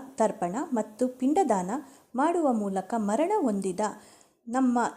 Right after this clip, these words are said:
ಪಿತೃಗಳಿಗೆ ಗೌರವ ಮತ್ತು ಸಮರ್ಪಣೆಯನ್ನು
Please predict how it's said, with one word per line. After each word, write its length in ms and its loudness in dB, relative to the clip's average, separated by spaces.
ಪಿತೃಗಳಿಗೆ 720 0
ಗೌರವ 400 4
ಮತ್ತು 640 2
ಸಮರ್ಪಣೆಯನ್ನು 920 2